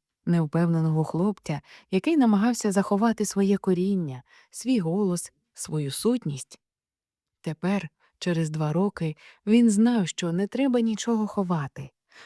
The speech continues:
Треба просто знайти місце, де твоя особливість стає твоєю силою. І він його знайшов. Але десь глибоко всередині Захар розумів,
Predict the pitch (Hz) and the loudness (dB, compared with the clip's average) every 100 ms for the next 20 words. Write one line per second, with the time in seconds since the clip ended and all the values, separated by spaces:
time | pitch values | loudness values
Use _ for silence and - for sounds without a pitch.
0 | - - 339 294 254 285 - 226 214 202 | -10 -2 2 2 2 -2 0 0 2 2
1 | 202 185 233 285 - 160 - 160 190 202 | 2 2 2 0 -4 -6 -4 -4 -2 0
2 | 202 196 165 160 160 180 302 214 143 - | 2 0 -2 -6 -4 0 2 2 0 -8
3 | - - 175 214 294 190 185 208 247 262 | -16 -6 -2 0 0 0 2 2 0 -4
4 | - 262 160 120 147 - _ _ _ _ | -2 0 0 -4 -12 -20 _ _ _ _
5 | - 165 151 185 208 196 208 208 214 - | -10 -6 0 2 4 2 2 0 0 -2
6 | 247 247 - _ _ _ _ _ _ _ | -6 -8 -10 _ _ _ _ _ _ _
7 | _ 170 160 151 165 202 170 160 180 170 | _ -4 -2 0 2 2 2 2 2 2
8 | - 156 - 156 170 180 180 175 175 151 | 0 -2 -2 0 0 2 2 2 0 -2
9 | 160 - 165 165 175 190 208 185 127 | -4 -2 -2 -2 0 2 4 4 0